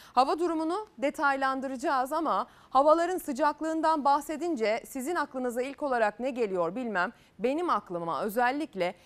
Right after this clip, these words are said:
deprem bölgesinde, yurdun en sıcak şehirlerinde, bu havada, çadırda veya konteynerde yaşamaya devam eden,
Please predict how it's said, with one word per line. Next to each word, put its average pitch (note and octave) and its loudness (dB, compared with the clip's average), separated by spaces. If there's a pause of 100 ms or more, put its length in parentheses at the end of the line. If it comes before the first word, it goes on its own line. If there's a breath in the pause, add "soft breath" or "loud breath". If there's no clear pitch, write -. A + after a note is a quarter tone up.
(140 soft breath)
deprem B3+ 0
bölgesinde, E3+ -4
yurdun A#3 -4 (180)
en E4 -2
sıcak A#3 -2
şehirlerinde, F3+ -2 (520 soft breath)
bu C#4+ -2
havada, G3+ 4 (360 soft breath)
çadırda B3+ 0
veya F4 2
konteynerde D#4 -2 (220)
yaşamaya F#3+ -4
devam D#3+ 0
eden, F3 -4